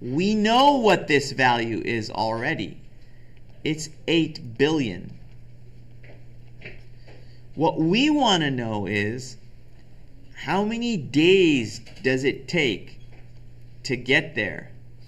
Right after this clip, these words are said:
Okay, so this is known. That's eight billion. This is what we want to find.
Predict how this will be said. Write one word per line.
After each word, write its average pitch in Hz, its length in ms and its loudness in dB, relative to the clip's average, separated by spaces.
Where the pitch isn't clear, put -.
Okay, 117 300 -2
so 131 300 -2
this 165 320 0
is 131 160 -4
known. 135 480 0
That's 131 300 -2
eight 131 280 -4
billion. 131 420 -4
This 123 760 6
is 120 180 0
what 120 240 -4
we 110 140 -2
want 104 260 -4
to 101 80 -6
find. 82 560 -10